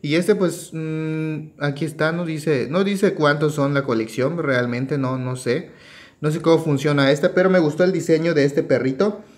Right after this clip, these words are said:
Y por eso lo compré. Aquí está, aquí lo pueden ver igual. Y compré, estos son los más nuevos de la, de la colección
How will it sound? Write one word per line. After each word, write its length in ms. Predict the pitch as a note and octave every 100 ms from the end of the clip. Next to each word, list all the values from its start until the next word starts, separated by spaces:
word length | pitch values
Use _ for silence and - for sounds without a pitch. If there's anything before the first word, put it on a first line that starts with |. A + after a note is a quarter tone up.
| _ _ _ -
Y 140 | G3
por 180 | F#3+ E3
eso 300 | D#3+ D#3+ E3
lo 360 | C#3+ D3 D3+
compré. 600 | D3+ C#3 C3+ A#2 A2+ A2+ -
Aquí 200 | B2+ C3+
está, 400 | C3 D#3+ F#3+ -
aquí 200 | C#3 C#3
lo 80 | C3
pueden 220 | C3+ C3
ver 120 | B2+
igual. 300 | B2 C#3 F#3+ - - - - - -
Y 200 | A3+ A3+
compré, 720 | G#3 E3 F#3+ G3+ G3 - -
estos 420 | F3 G3+ F#3+ A#3
son 120 | A3+ G#3
los 220 | G3 - - - - _
más 320 | C#3+ D3+ F3
nuevos 320 | D#3 D#3 E3 D#3
de 100 | C3
la, 180 | A#2
de 180 | - B2+
la 140 | B2 B2
colección 680 | B2+ B2 - F3+ A3 -